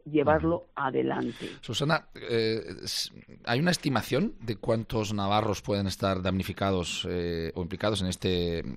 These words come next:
Speaker 2: cártel de coches desde dos mil seis a dos mil trece?
Speaker 1: Se está hablando como unos ochenta mil afectados de cártel de coches, fíjate.
Speaker 2: Ujú.
Speaker 1: Y eso sí, el plazo que tenemos para reclamar es hasta el dos mil veintiséis. O sea, nos queda poquito tiempo.
Speaker 2: Claro.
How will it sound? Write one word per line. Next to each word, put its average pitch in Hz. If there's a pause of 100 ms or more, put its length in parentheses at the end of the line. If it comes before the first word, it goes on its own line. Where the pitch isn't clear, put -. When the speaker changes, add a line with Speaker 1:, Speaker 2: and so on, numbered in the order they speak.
(160)
Speaker 2:
cártel 95
de 87
coches -
desde 92
dos 92
mil 104
seis 104
a 92
dos 85
mil 90
trece? 80 (800)
Speaker 1:
Se -
está 226
hablando 262
como 220
unos 185
ochenta 165
mil 220
afectados 160
de 117
cártel 135
de 123
coches, 131
fíjate. 151
Speaker 2:
Ujú. 110 (440)
Speaker 1:
Y 185
eso 262
sí, 240
el 170
plazo 214
que 220
tenemos 202
para 160
reclamar 170
es -
hasta 185
el 165
dos 165
mil 285
veintiséis. 185 (640)
O -
sea, 175
nos 170 (120)
queda 269
poquito -
tiempo. - (140)
Speaker 2:
Claro. 71